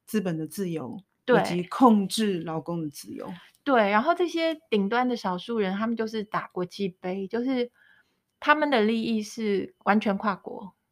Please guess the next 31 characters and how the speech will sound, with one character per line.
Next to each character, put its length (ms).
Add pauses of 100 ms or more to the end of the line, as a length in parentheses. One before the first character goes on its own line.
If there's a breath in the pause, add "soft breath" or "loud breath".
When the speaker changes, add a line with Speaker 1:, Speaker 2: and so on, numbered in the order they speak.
(160)
Speaker 2:
而 100
且 160
可 200
以， 360 (680 soft breath)
就 100
是 380
他， 180
他 400
们 140
彼 120
此 160
之 140
间 220
可 120
以 60
非 140
常 120
的 120
亲 320
密， 420
非-， 160
就 100
非 160
常 160
的 120
网 180
络， 160
Speaker 1:
嗯。 20
Speaker 2:
非 120
常 120
的 300